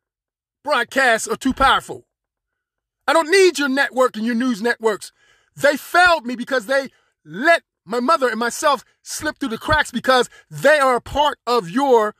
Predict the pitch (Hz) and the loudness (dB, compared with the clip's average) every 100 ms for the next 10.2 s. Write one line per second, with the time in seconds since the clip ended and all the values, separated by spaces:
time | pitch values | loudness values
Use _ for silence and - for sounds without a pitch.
0 | _ _ - 285 233 220 302 254 202 139 | _ _ 0 0 0 2 2 2 -2 -8
1 | _ _ _ _ _ _ _ _ _ _ | _ _ _ _ _ _ _ _ _ _
2 | _ _ _ _ _ _ _ _ _ _ | _ _ _ _ _ _ _ _ _ _
3 | 143 269 302 311 277 247 254 247 233 233 | 0 2 4 2 0 0 -2 -2 -2 -2
4 | 262 262 240 - - 302 - - - - | 0 0 -2 -6 -2 -2 -2 -10 -10 -12
5 | - _ _ _ _ - - - 320 240 | -18 _ _ _ _ -10 -6 0 0 -2
6 | 208 - 330 - - - - _ _ _ | -10 -2 -2 -2 -6 -18 -20 _ _ _
7 | 220 233 311 311 196 - - - _ _ | -6 0 0 0 -8 -10 -12 -14 _ _
8 | _ _ _ _ _ _ _ _ _ _ | _ _ _ _ _ _ _ _ _ _
9 | _ _ _ _ - 320 330 320 359 370 | _ _ _ _ 0 0 0 0 4 4
10 | 349 | 2